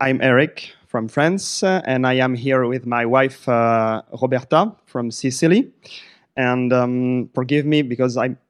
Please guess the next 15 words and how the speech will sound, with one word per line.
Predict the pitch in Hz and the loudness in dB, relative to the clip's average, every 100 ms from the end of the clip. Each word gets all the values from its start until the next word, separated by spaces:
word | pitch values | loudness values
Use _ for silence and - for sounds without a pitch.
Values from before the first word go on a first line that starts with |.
| _ _ | _ _
maybe | - 117 127 127 | -8 -4 0 0
m-, | 127 127 | 0 -2
make | 123 123 - | -2 -4 -4
some | 127 123 | -4 -2
mistakes. | 139 - 147 - - | -2 0 -2 -4 -2
<laughs> | - 185 202 - - - - - - | 2 4 2 -4 -14 -18 -20 -20 -2
Um, | 131 131 131 135 131 131 _ _ _ - | 0 2 0 -2 -4 -8 _ _ _ -4
we | 151 147 | 2 4
are | 135 | 2
here | 131 165 160 | 2 4 4
a | 143 | 2
couple | 160 147 147 143 | -2 2 2 2
of | 131 | 2
weeks, | 135 156 - - 135 | 4 4 0 -6 0
um, | 127 127 123 127 127 127 131 | 2 2 0 0 0 0 -2